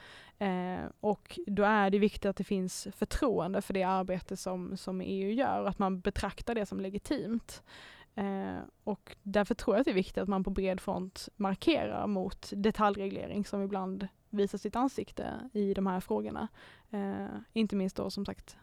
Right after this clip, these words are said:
skogen, men, eh, men det finns, eh, olyckligtvis, eh, många, många exempel där man, där man inte har varit tydlig med att markera. Och jag tror att det riskerar att urholka det förtroende som man har, eh, gentemot, gentemot E U. Så att det här är,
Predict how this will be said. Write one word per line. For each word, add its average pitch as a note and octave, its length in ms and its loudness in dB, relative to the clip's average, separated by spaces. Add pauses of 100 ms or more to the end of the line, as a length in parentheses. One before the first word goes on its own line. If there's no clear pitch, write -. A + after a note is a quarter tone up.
(100)
skogen, - 540 -2
men, G3+ 280 -2
eh, G3+ 200 -4
men G#3 180 2
det G#3 60 0
finns, G3+ 420 -4
eh, G3+ 260 -4 (340)
olyckligtvis, G#3+ 760 4
eh, G3+ 280 -2 (320)
många, G#3+ 400 4
många G#3+ 260 4
exempel G#3 540 -2
där G#3 80 0
man, G3 320 -2
där G#3 80 0
man G3+ 120 2
inte G3+ 240 2
har G3 40 -2
varit F#3+ 140 -4
tydlig G3 240 -2
med G3+ 80 -2
att G3 80 -6
markera. - 360 -4
Och A3 180 0
jag G3+ 120 6
tror G#3+ 160 2
att G3+ 100 0
det G3+ 100 -2
riskerar G3 420 -2
att - 200 -10 (400)
urholka G#3+ 540 4
det F#3+ 120 0
förtroende - 760 -4
som G3+ 180 0
man F#3+ 140 0
har, - 280 0 (240)
eh, G3 280 -2
gentemot, G3+ 800 0
gentemot G3+ 580 -2
E - 160 -2
U. G3+ 80 -2
Så G#3 120 -4
att - 300 -10
det G#3 200 0
här G#3 140 4
är, G#3 260 -2